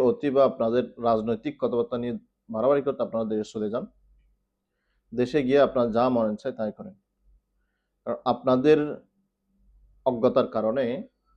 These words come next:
পুরো প্রবাসী কমিউনিটির উপর প্রভাব পড়ে। তাই আপনার নিজের নিরাপত্তা, আপনার পরিবারের নিরাপত্তা এবং সকল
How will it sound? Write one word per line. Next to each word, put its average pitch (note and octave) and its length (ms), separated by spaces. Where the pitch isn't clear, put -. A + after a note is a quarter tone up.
পুরো C3+ 200
প্রবাসী C3 540
কমিউনিটির A2+ 600
উপর C3 220
প্রভাব A2+ 300
পড়ে। A2 220
তাই C#3 200
আপনার C#3 480
নিজের C3 300
নিরাপত্তা, C#3+ 580
আপনার A2 320
পরিবারের A#2 440
নিরাপত্তা A#2 500
এবং G#2+ 160
সকল C3 300